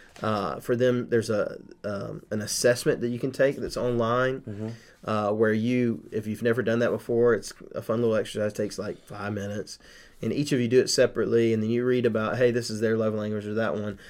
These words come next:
Speaker 1: Well, then once you've done that, this book would be helpful 'cause it helps you to see, okay, what do I need to do if,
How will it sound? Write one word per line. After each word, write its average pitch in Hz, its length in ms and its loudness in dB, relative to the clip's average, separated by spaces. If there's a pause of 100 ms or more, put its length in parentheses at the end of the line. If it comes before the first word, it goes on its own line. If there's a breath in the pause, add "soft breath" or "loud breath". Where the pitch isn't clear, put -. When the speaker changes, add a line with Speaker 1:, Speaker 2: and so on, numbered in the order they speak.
(160 loud breath)
Speaker 1:
Well, 139 120 6
then 147 240 6
once 156 220 2
you've 135 140 0
done 160 220 6
that, 120 320 6
this 127 160 0
book 147 260 2
would 123 80 2
be 117 160 4
helpful 113 400 -2
'cause 110 180 -2
it - 140 -2
helps 127 240 -2
you 113 60 0
to 107 100 -2
see, 110 340 -2
okay, 117 440 4 (540 soft breath)
what 131 180 8
do 127 100 6
I 151 180 8
need 143 200 2
to 127 80 -2
do 113 640 2
if, 98 200 -2